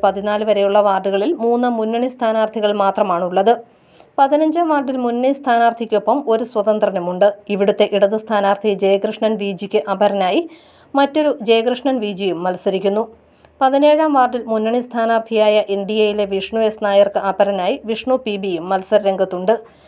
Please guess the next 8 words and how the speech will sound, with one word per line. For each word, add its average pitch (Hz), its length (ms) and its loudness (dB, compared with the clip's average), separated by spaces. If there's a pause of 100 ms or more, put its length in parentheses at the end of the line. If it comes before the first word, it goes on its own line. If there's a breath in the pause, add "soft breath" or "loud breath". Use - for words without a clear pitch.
(220 soft breath)
പതിനെട്ട് 202 460 2
മുതൽ 196 180 2 (180)
ഇരുപത്തിരണ്ട് 240 580 0
വരെയുള്ള 247 340 2 (100)
വാർഡുകളിൽ 208 560 0
മുന്നണി 233 340 0 (120)
സ്ഥാനാർത്ഥികൾ 220 600 2 (120)
മാത്രമാണ് 202 480 0